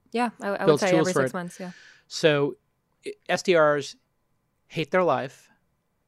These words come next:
Speaker 2: and they either turn into account executives or they leave to do some other job.
Speaker 1: I don't know. I mean, some, some find it therapeutic. I know our, our team really enjoys it.
Speaker 2: Well, they
Speaker 1: Um,
Speaker 2: only do it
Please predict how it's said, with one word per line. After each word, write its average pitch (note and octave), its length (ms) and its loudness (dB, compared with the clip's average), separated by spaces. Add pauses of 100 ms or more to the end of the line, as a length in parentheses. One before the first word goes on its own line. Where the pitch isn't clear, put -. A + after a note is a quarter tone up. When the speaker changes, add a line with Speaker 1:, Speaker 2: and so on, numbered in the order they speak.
(100)
Speaker 2:
and D3 140 -4
they C#3+ 60 -2
either D#3 340 2
turn D3 220 0
into C#3 200 -4
account D3 320 -2
executives C3 580 -2
or C#3+ 180 0
they C#3 160 4
leave C#3 600 2
to - 100 -6
do C3+ 160 -2
some C3+ 200 0
other B2+ 200 -4
job. A2+ 280 -4
Speaker 1:
I C#4+ 40 -4
don't E4+ 80 -2
know. E3+ 140 -2
I - 60 2
mean, D4 100 0
some, G#4 220 2
some F#4 220 0
find A3 180 6
it D#3+ 100 2
therapeutic. D3+ 560 0
I F3+ 40 2
know E3 120 2
our, E3 120 4 (120)
our F#3 100 6
team F3+ 180 -2
really C#3+ 180 0
enjoys - 320 -6
it. D#3 140 -4 (380)
Speaker 2:
Well, G3+ 100 6
they B3+ 100 12
Speaker 1:
Um, B3 80 6
Speaker 2:
only G#3 160 4
do E3 260 4
it C#3+ 220 -2